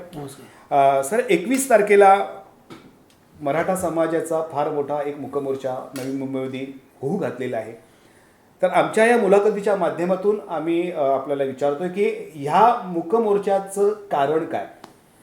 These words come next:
Speaker 1: सर्वप्रथम सर्व प्रेक्षकांना नमस्कार. मूक मोर्चाचं कारण असं की आत्ताच आपण जे सांगितलं की कोपर्डी होते, आमची एक भगिनी होती, अल्पवयीन नववीमध्ये शिकणारी एक मुलगी होती,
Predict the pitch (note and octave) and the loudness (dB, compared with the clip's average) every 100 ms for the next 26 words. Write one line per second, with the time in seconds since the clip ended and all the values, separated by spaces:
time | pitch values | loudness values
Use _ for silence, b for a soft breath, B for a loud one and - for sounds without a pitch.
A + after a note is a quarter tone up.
0 | b b b b b b _ _ - F3 | b b b b b b _ _ -12 -10
1 | G3 F#3 G3 D#3 C#3+ - _ _ - D#3+ | -8 -6 -4 -4 -6 -14 _ _ -16 -10
2 | E3+ E3 - F3+ F3 E3 E3 - - - | -10 -10 -12 -8 -8 -8 -12 -14 -18 -20
3 | _ b b b _ _ _ _ _ _ | _ b b b _ _ _ _ _ _
4 | _ _ E3+ D#3+ A3 A3+ A3 A3 G#3+ G3 | _ _ -14 -8 -4 -4 -4 -6 -2 0
5 | G#3+ G3+ G#3 G#3 A3 A3 F3+ F3+ A3 G#3 | 0 -2 -4 -4 -6 -8 -8 -4 -4 -2
6 | A3 G#3 G#3 F#3+ G3+ F#3 D3 C3+ - F3+ | -4 -4 -2 -2 -2 -6 -8 -10 -14 -12
7 | F#3 F3+ E3 G#3 G#3 G#3+ F#3+ F#3 D3+ - | -12 -10 -6 0 2 2 0 -2 -6 -12
8 | _ _ _ _ _ - E3 E3+ G#3+ D#3+ | _ _ _ _ _ -16 -10 -4 -4 -2
9 | D#3+ A3 G3 E3+ D3 B2+ - - F3+ A3 | -2 0 0 -2 -8 -14 -18 -8 -4 2
10 | A3 G#3+ G3 F#3 G#3 G#3+ G3+ G#3 F3+ F3 | 6 6 4 -2 -2 -2 -4 -6 -8 -4
11 | F#3+ F#3 F3+ D#3+ D#3+ F3+ D3+ C#3 | -2 -2 -4 -8 -6 -6 -6 -12